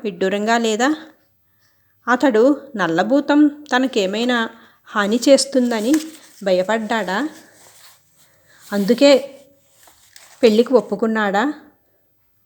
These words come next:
పద్మనాభుడు మణుగు బంగారం కాదు, కోట్ల విలువ చేసే వజ్రాలు తెచ్చి ఇవ్వగలడు కదా.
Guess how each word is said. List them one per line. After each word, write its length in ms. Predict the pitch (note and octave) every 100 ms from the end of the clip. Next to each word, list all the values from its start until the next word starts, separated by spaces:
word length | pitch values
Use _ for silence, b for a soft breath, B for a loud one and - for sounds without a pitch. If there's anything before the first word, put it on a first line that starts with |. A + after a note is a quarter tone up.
| _ _ _ -
పద్మనాభుడు 920 | F3+ D3+ A3+ D4 D4 C4+ D4 D#4+ - -
మణుగు 280 | A3 A#3+ B3+
బంగారం 520 | G#3+ F#3+ F#3+ A#3+ C#4
కాదు, 380 | C4 G#3+ F#3 - - _ _ _ _ -
కోట్ల 340 | G#3 G#3 E4
విలువ 300 | D#4 C#4 C#4 C#4
చేసే 260 | C4+ C#4
వజ్రాలు 460 | B3+ F#3+ A3+ A3+ C4
తెచ్చి 500 | C4 A#3 - E4 - -
ఇవ్వగలడు 540 | G3 G#3+ A#3 A#3 A3+
కదా. 400 | A#3+ A3 A3 G#3+